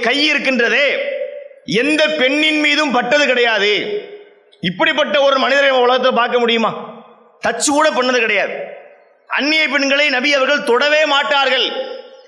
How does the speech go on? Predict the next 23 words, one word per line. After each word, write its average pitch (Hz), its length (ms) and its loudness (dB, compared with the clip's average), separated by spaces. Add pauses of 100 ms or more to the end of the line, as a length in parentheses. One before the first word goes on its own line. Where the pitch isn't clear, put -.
(140)
என்கிற 302 380 0 (320)
அளவுக்கு 285 420 0
ரசூலுல்லாவுடைய 269 600 2
ஒழுக்கம் 247 420 2
உயர்ந்து 294 260 2
இருக்கின்றது. 240 460 0 (840)
நபிகளாரிடத்திலே 254 840 0
பல 240 180 2
நேரங்களிலே 240 560 2 (800)
பையத்து 311 520 0
செய்வதற்காக 277 680 2 (1080)
ஆண்களும் 294 460 2
வருவார்கள், 269 480 2
பெண்களும் 269 440 2
வருவார்கள். 220 400 2 (960)
அப்ப 254 140 2
நபி 277 180 -2
ஸல்லல்லாஹு 302 200 2
அலைஹி 277 80 0
வஸல்லம் 285 120 0
என்ன 269 120 0
செய்வாங்க? 262 320 2 (960)
ஆண்களுடைய 294 540 2